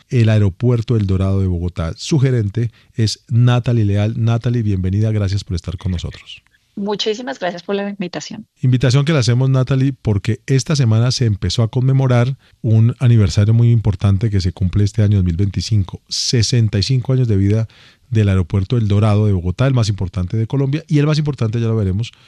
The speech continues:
Speaker 1: de Sudamérica. Eh, ¿cómo se conmemoran estos sesenta y cinco años?
Speaker 2: Bueno, sí, como lo indicas, empezamos a conmemorar los sesenta y cinco años de nuestro aeropuerto. Tenemos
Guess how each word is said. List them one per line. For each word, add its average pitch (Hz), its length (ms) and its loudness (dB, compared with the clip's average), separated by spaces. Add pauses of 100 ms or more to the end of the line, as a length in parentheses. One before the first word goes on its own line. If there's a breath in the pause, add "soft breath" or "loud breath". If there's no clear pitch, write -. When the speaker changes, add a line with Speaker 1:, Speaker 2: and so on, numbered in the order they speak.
(320 loud breath)
Speaker 1:
de 98 120 -4
Sudamérica. 82 580 -6 (540 loud breath)
Eh, 107 340 0 (140)
¿cómo 160 180 0
se 156 100 0
conmemoran 110 400 -2
estos 113 220 -4
sesenta 104 320 -4
y 87 60 -6
cinco 92 240 -8
años? - 320 -20 (340)
Speaker 2:
Bueno, 175 260 -4
sí, 175 380 -10
como 160 160 -8
lo 156 100 -6
indicas, 180 400 -6
empezamos 202 540 -6
a 226 40 -10
conmemorar 196 440 -6
los 151 100 -8
sesenta 208 340 -8
y 185 40 -8
cinco 170 340 -10
años 196 220 -6
de 214 80 -8
nuestro 202 260 -6
aeropuerto. 214 580 -2 (400 loud breath)
Tenemos 175 540 -4